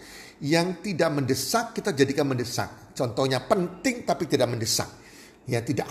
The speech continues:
urgent misalnya. Contohnya perencanaan untuk masa depan, perencanaan untuk memiliki penghasilan lima puluh juta per bulan atau seratus juta per bulan, membangun relasi,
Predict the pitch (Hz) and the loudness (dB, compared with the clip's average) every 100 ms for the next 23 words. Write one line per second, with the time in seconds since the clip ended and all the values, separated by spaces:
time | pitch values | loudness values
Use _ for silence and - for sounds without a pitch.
0 | 156 139 - 160 110 110 113 104 92 - | -2 0 6 6 4 -4 -4 -4 -6 -12
1 | - - - 156 170 202 240 - 180 180 | -20 -6 -2 0 0 -2 -2 -2 -2 0
2 | 180 170 170 196 196 208 175 180 160 135 | -2 -2 -4 -4 -6 -4 -2 0 0 -2
3 | 143 123 - 120 95 78 - - - - | -2 -2 0 0 0 -6 -16 -20 -20 -20
4 | _ 190 175 202 190 180 180 180 202 - | _ 4 4 4 2 2 2 2 0 -2
5 | 220 170 175 - 208 - - - - 143 | -4 -2 -4 2 2 0 -12 -20 -6 0
6 | 147 160 185 170 160 160 - 160 160 151 | 2 2 0 0 -2 -2 0 2 2 0
7 | 151 156 151 151 143 - 185 202 - - | 0 4 4 4 2 2 -2 -2 -6 -18
8 | - - - - - - 147 135 160 143 | -20 -20 -20 -20 -8 -2 2 6 6 6
9 | 107 117 113 147 - 123 123 127 151 151 | 4 0 -4 -4 -4 -8 -6 -2 0 0
10 | 117 135 120 104 87 - - - 143 160 | 4 4 6 4 -2 -14 -20 -6 2 4
11 | 147 151 160 185 185 165 165 170 160 - | 6 6 4 0 0 -2 -2 -4 -4 -2
12 | - 170 110 | 0 0 0